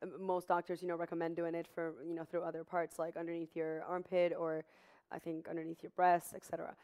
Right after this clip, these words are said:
Um, but yeah, it has to do with actual cutting. So I don't think laser would act-, would have anything to do with that. I don't think it'll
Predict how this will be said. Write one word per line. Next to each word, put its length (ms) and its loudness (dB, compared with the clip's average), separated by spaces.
Um, 680 4
but 120 10
yeah, 160 12
it 80 6
has 220 6
to 80 -6
do 80 0
with 80 4
actual 280 2
cutting. 400 4
So 180 0
I 80 4
don't 160 0
think 160 2
laser 380 4
would 100 2
act-, 260 0
would 220 -4
have 220 4
anything 260 -4
to 60 -4
do 100 -2
with 140 -4
that. 180 -4
I 40 -4
don't 160 -8
think 140 -12
it'll 240 -10